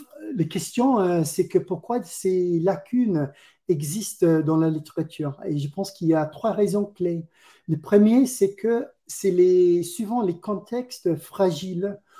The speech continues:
où ces problèmes, euh, sont les plus aigus. Le deuxième, c'est souvent, c'est, ça concerne les interventions très complexes, les infrastructures à grande échelle, euh, dont la mise en œuvre peut prendre,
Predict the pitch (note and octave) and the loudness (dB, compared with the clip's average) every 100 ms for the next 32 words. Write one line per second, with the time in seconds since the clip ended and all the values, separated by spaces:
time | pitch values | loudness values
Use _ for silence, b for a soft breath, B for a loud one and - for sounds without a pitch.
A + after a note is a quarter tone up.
0 | B B - F3+ - E3+ - F#3 D#3+ G3 | B B -6 -4 0 -2 4 4 6 6
1 | G3 D#3+ D3+ C#3+ - E3+ D#3+ D#3 - E3+ | 4 2 0 -2 -4 0 0 0 -6 -4
2 | C#3+ E3 C3 C#3+ A#2+ - _ _ _ _ | 2 2 0 -6 -6 -10 _ _ _ _
3 | _ _ E3 D#3+ F#3 G#3+ C4 B3 - G3 | _ _ -4 -2 0 2 2 2 -2 -6
4 | - A#3 G3+ C4+ D4 C4+ - - - F#3+ | -4 -4 0 0 0 -2 -8 -12 -2 0
5 | F#3 F3+ F3+ E3+ - F3 - B3+ G#3 F3 | 2 0 -2 -8 -8 -6 0 2 2 2
6 | E3+ F#3 E3 F3 F3+ F#3 F3 - G3 G3 | 0 -2 -6 -8 -10 -10 -10 -6 -6 -4
7 | E3+ E3+ E3+ - - D3+ D#3 D#3+ - D3 | -4 -4 -4 -10 -6 -4 -4 -6 -10 -14
8 | - D#3 - A#3+ B3+ - b b b - | -16 -20 -6 -4 -4 -8 b b b -2
9 | C#3 D3+ F#3+ F#3 - - A#3+ A#3 E3 D3+ | 2 4 4 4 2 0 2 4 4 4
10 | D3 C#3+ C#3+ E3 D#3+ D#3+ F3+ F#3 F#3+ G3+ | 0 0 0 2 2 2 2 0 0 0
11 | A3+ - E3 - F3+ D#3+ | -2 -4 -8 -6 -8 -8